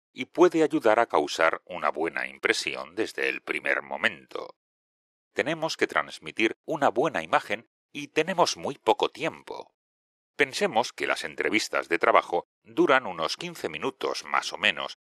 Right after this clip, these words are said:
y ese breve periodo es el tiempo que tenemos para dar una buena imagen. Por eso es esencial cuidar los pequeños detalles, bueno, o no tan pequeños.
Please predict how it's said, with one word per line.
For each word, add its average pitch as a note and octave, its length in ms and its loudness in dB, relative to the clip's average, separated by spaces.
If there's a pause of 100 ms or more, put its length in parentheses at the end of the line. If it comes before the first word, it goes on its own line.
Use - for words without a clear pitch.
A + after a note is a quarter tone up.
(140)
y B2+ 200 -2
ese E3 220 0
breve A#2 320 4
periodo A2+ 480 4
es - 140 -6
el A2 120 -4
tiempo F#2 480 -2
que - 120 -2
tenemos C#2+ 480 -8
para D#2 220 2
dar E2 260 2 (120)
una F2 320 -2
buena C#2 380 0
imagen. C#2 640 -8 (500)
Por A2 160 4
eso C#3+ 280 6
es - 220 2
esencial G2 1000 -4
cuidar D#2 420 0
los G2+ 160 -2
pequeños C2+ 580 -6
detalles, D2 640 -2 (160)
bueno, C3+ 380 0 (240)
o D3 240 2
no E3+ 220 -6
tan C#3+ 280 -8
pequeños. - 840 -6